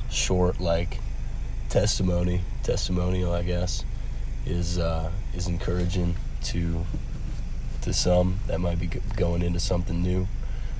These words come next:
or going after something new, uh, where it's, where it's uncomfortable at first. You might have fears about what are people gonna think about this and think about this and,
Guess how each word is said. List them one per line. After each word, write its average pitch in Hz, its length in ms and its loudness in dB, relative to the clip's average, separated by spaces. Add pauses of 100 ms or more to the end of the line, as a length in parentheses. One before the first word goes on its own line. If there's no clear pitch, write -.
(140)
or 87 60 -2
going 85 300 0
after 85 320 0
something 87 420 0
new, 95 260 2 (760)
uh, - 220 0
where 82 220 0
it's, - 260 -2
where 87 200 0
it's 85 160 0
uncomfortable 90 680 2
at 85 80 0
first. 92 480 2
You 87 60 0
might 80 260 0
have 85 300 0
fears 90 340 0
about 80 320 0
what 90 140 0
are 87 60 0
people 90 280 0
gonna 85 120 0
think 90 240 0
about - 300 0
this - 340 0
and - 80 -2
think - 180 0
about - 340 0
this 87 380 2
and, - 100 0